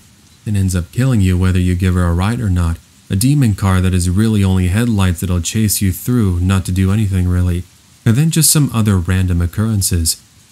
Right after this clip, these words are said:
It starts out on one end from a series of empty back streets, then just turns into a totally void and empty, really bumpy dirt road. It goes on for miles and abruptly ends on a very nice paved road near a housing development.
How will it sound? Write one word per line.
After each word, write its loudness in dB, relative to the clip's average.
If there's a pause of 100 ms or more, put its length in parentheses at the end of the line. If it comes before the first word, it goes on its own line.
(280)
It 0
starts 0
out 2
on 2
one 0
end 0
from 2
a 4
series 0
of 0
empty 2
back 0
streets, -2 (260)
then 2
just -2
turns 2
into 0
a 0
totally 0
void 0
and 0
empty, 0
really 2
bumpy 0
dirt -2
road. -2 (500)
It 0
goes 2
on 2
for -2
miles 0
and 2
abruptly 0
ends 2
on 2
a 2
very -2
nice 0
paved -2
road 0 (340)
near 2
a 0
housing 0
development. -2